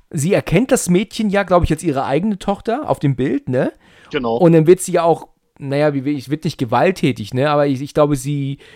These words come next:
Speaker 1: ähm, will ihr das Bild entreißen oder die Kette entreißen und Rose, ähm, rennt ja dann weg. Die verschwindet ja dann, ne?
Speaker 2: Ja. Ja, sie ist halt die Verstoßene in dem, in der Stadt
Speaker 1: Das
Speaker 2: Silent
Speaker 1: sieht man
Speaker 2: Hill.
Speaker 1: ihr auch an, würde ich sagen.
Speaker 2: Ja,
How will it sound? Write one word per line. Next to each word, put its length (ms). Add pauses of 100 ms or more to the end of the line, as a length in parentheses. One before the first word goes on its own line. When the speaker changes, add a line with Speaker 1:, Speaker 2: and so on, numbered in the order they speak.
(120)
Speaker 1:
ähm, 280
will 100
ihr 100
das 180
Bild 240
entreißen 520
oder 100
die 100
Kette 260
entreißen 640
und 200
Rose, 320
ähm, 180
rennt 200
ja 100
dann 220
weg. 180
Die 100
verschwindet 480
ja 120
dann, 280
ne? 280 (200)
Speaker 2:
Ja. 220 (380)
Ja, 220
sie 200
ist 120
halt 200
die 100
Verstoßene 760 (160)
in 180
dem, 320 (480)
in 140
der 100
Stadt 280
Speaker 1:
Das 80 (160)
Speaker 2:
Silent 20
Speaker 1:
sieht 180
man 140
Speaker 2:
Hill. 80
Speaker 1:
ihr 80
auch 100
an, 260
würde 140
ich 80
sagen. 420
Speaker 2:
Ja, 200